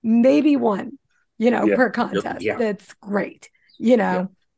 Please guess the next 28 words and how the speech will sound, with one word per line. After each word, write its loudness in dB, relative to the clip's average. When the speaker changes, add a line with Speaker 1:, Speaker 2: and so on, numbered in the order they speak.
Speaker 2:
Yeah. -2
Speaker 1:
Um, -6
so, -2
you -4
know, -2
I 0
don't -2
think -2
it -8
really 0
makes -6
a -4
difference -6
in 2
the -2
Speaker 2:
Right. -2
Speaker 1:
in -2
the -4
contest 0
overall 0
if -10
people -6
are 0
doing -2
that. -2
Like, 2
Speaker 2:
Mm. -10
Speaker 1:
if -4